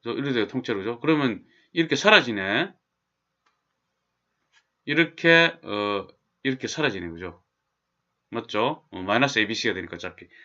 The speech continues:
남은 거는 마이너스 팔 플러스 사,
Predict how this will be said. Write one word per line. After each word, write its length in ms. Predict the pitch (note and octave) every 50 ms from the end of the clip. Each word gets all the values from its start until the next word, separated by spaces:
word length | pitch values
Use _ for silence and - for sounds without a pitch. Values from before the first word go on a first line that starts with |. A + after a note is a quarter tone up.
| - - _
남은 400 | A2 A2 C3 D3 D#3 D#3 D3 C#3
거는 460 | B2+ C3 C3+ C#3 C#3 C3+ A#2 D#2+ - -
마이너스 680 | - G2 F#2+ G2+ A2 A#2+ C3 C3 C3 - A2+ - -
팔 420 | - - C3+ C3+ C3+ C#3+ C#3+ C#3 - _ _ _ _ _ _ _ _ _ _ _ _ _ _
플러스 380 | - A#2 A#2+ A#2+ A#2 - A2+ G#2+
사, 520 | - - - B2 B2+ C#3 D3 D#3 D3+